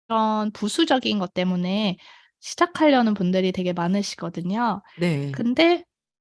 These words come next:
Speaker 1: 막상 돈도 들고 시간도 들잖아요.
Speaker 2: 그
Speaker 1: 그리고 어, 한다고 해서 모두 자기가 원하는 결과가 다 얻어지는 건 또 아닌 게 이제 성인의 <laughs> 공부잖아요.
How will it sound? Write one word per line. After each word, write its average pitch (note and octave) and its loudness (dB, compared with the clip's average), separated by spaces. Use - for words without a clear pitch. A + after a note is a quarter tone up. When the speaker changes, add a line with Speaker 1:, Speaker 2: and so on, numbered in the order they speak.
Speaker 1:
막상 A#3 0
돈도 A3 2
들고 F#3+ 0
시간도 C#4 -2
들잖아요. F3+ -2
Speaker 2:
그 B3+ 0
Speaker 1:
그리고 D#4 4
어, F#3 -6
한다고 F#4+ 6
해서 C#4+ 4
모두 B3+ 0
자기가 G#3+ -2
원하는 C#4 0
결과가 B3 0
다 F#3+ 0
얻어지는 B3+ 0
건 G3 -4
또 F3+ -6
아닌 G#3+ -2
게 G3 0
이제 E3+ -2
성인의 E4 4
<laughs> - -
공부잖아요. F#3 2